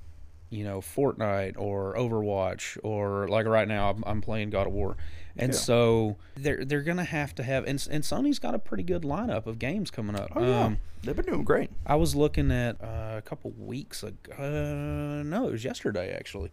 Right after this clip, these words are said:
Speaker 1: Um, the PlayStation V R two is coming out,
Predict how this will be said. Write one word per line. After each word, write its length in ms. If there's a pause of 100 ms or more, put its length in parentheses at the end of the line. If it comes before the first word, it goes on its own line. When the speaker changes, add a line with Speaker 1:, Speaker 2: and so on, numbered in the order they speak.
(440)
Speaker 1:
Um, 500 (800)
the 680 (240)
PlayStation 640
V 180
R 160
two 260
is 140
coming 260
out, 280